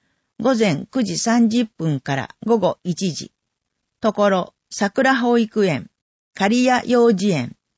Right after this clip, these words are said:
内容、担任と一緒に保育に参加し、子供と遊んだり、給食を食べたりして、保育現場で就業体験をします。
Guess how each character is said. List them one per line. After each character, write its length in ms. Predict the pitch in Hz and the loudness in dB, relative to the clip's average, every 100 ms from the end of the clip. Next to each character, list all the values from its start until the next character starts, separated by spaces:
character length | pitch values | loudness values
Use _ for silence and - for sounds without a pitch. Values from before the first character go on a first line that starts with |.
| _ _ _ _ - | _ _ _ _ 0
内 380 | 208 226 220 | 2 4 4
容、 360 | 214 202 196 - _ _ _ _ _ _ | 4 2 0 -4 _ _ _ _ _ _
担 280 | 247 262 254 | 0 4 6
任 240 | 254 247 | 6 4
と 200 | - 247 | 2 0
一 80 | 240 | 0
緒 240 | - 233 | -2 0
に 240 | 226 214 - | 0 0 -4
保 220 | - 269 | -8 0
育 260 | 254 214 185 | 0 0 -2
に 160 | 165 143 | -2 -2
参 280 | 196 190 | -2 -2
加 180 | 185 180 | -2 -6
し、 240 | - - - _ _ _ _ | -6 -14 -18 _ _ _ _
子 120 | 208 | 0
供 220 | 254 247 | 2 2
と 200 | 240 233 - | 2 0 0
遊 280 | 220 226 | 0 2
ん 120 | 226 214 | 4 4
だ 140 | 202 | 2
り、 180 | 143 - _ _ | -2 -12 _ _
給 260 | 262 262 | -2 -2
食 340 | 247 254 233 247 | 0 -2 -2 -2
を 60 | |
食 160 | 240 269 | 0 0
べ 120 | 233 | -2
た 120 | 208 160 | -2 -4
り 140 | 139 | -4
し 140 | - | -10
て、 240 | - 151 - _ _ | -4 -6 -6 _ _
保 160 | 220 | 0
育 280 | 254 240 262 | 0 0 -2
現 300 | 226 262 214 | 0 2 2
場 140 | 175 | 0
で 160 | 151 143 | -2 -4
就 360 | - - 262 254 | -6 -4 -2 2
業 260 | 240 254 | 2 0
体 260 | 247 262 233 | 0 0 0
験 300 | 190 165 147 | -2 -2 -2
を 80 | 139 | -4
し 160 | - | -6
ま 160 | 143 143 | -6 -6
す。 260 | 151 - | -8 -14